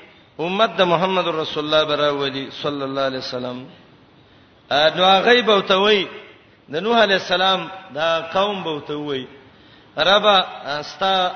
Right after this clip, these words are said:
معاملې ټولې د انصاف دي، ظالم نه. الله مونږ چې وو، نو دا امت نه وو، او دوی چې وو، نو مونږ نه وو.» آ، نو شهادت علی الغایب خو نه کیږي، الله دوی په مونږ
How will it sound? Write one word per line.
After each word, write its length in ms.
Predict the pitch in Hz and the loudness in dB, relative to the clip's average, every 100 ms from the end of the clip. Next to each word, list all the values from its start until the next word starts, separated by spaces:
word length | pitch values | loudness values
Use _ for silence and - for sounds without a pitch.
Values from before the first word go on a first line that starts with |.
| - | -8
معاملې 580 | 151 156 160 165 175 190 190 | -4 -2 -2 -4 -4 -4 -6
ټولې 200 | 208 175 | -10 -8
د 80 | 147 | -10
انصاف 520 | 143 135 - 139 127 113 | -12 -12 -8 -8 -8 -12
دي، 80 | 120 | -8
ظالم 420 | 135 151 160 156 143 | -2 -2 -2 -8 -8
نه. 200 | 139 135 - - - _ _ _ - - - - - 135 | -8 -8 -12 -20 -20 _ _ _ -20 -20 -20 -20 -6 0
الله 500 | 170 190 214 214 - | 0 2 2 2 0
مونږ 360 | 165 185 247 233 | -4 -4 -4 -6
چې 40 | 208 | -8
وو، 360 | 226 233 226 175 - | -6 -4 -6 -8 -14
نو 160 | 143 160 | -12 -8
دا 200 | 165 202 | -2 -2
امت 400 | 196 175 165 160 - | -2 -6 -4 -6 -8
نه 100 | 139 | -10
وو، 140 | 127 117 - | -10 -12 -6
او 140 | 147 | -4
دوی 240 | 156 208 208 | 2 0 2
چې 140 | - | 0
وو، 160 | 190 190 | 2 2
نو 120 | 160 | 0
مونږ 300 | 160 165 147 | 0 -2 -2
نه 200 | 139 131 | -2 -2
وو.» 120 | 123 - - - - - - - | -6 -12 -20 -20 -20 -20 -10 0
آ، 180 | 135 | 2
نو 160 | 156 175 | 2 0
شهادت 600 | 190 180 180 185 226 247 | 2 2 2 0 0 -2
علی 160 | 190 180 | -2 -2
الغایب 440 | 170 147 170 196 - | -4 -2 -2 -2 -6
خو 80 | 165 | -10
نه 120 | 175 | -10
کیږي، 300 | 160 151 143 | -10 -10 -8
الله 220 | 147 165 | -6 -6
دوی 160 | 180 190 | -4 -6
په 180 | 170 175 | -8 -10
مونږ 180 | 180 | -10